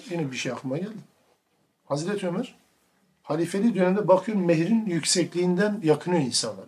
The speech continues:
Evlilik zorlaşıyor. Topluyor insanları, diyor ki, "Buna bir şekil düzen vereyim."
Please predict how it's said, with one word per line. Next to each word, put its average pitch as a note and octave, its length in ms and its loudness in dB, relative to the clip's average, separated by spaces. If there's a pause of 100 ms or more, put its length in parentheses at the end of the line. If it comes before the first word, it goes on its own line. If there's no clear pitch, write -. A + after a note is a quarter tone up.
Evlilik D#3+ 360 0
zorlaşıyor. E3 540 4 (1040)
Topluyor G#3+ 440 0
insanları, C#3+ 580 0
diyor F3 180 2
ki, F3+ 180 -6 (540)
"Buna G3 180 -2
bir - 40 -6
şekil G#3+ 280 -4
düzen F3 320 4
vereyim." A2+ 240 -8